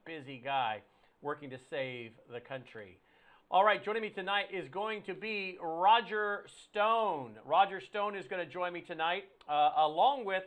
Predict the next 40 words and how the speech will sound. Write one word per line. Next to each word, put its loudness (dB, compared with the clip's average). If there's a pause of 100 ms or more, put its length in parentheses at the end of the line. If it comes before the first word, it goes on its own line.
(100)
at 2
the -6
bottom 4
of -6
the -2
hour 2
or -4
thereabout, 4 (380)
Sharona 2 (400)
Bishop -8
is -16
going -8
to -14
join -8
me. -10 (260)
And -18
so -4
again, -6
uh, -2 (180)
you're -8
watching -4
Lindell -6
T -14
V, -12 (240)
and -20
this -16
is -14
the -12
Lindell -14 (100)
Report. -10 (540)
Roger, 8
welcome 2
to -6
the -2
broadcast. 4
Thanks -4
for -8
joining -4
us, -8
Roger. 0